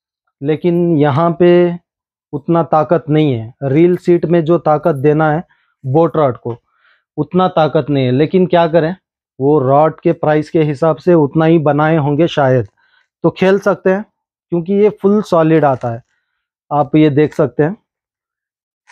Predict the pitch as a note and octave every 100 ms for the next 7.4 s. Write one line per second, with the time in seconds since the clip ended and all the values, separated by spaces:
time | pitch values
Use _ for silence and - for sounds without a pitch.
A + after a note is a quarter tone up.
0 | - A#2+ D#3 D3 - D#3 D#3 D#3 D3+ D3+
1 | C#3 D#3+ D3 C#3+ - C#3 - C3 C3 -
2 | _ _ _ _ _ _ F#3 F#3+ F3+ G3
3 | D#3 D#3+ - F3+ F#3+ F3 F3 F3 F3 D#3
4 | D#3+ A3+ _ _ F3+ E3 E3 C3+ A#2 A2+
5 | - _ - - _ - F3+ - F3 F#3
6 | F3+ G3 F3+ F3+ F#3+ F#3 D3+ C#3 C3+ C#3
7 | E3 D3 A#2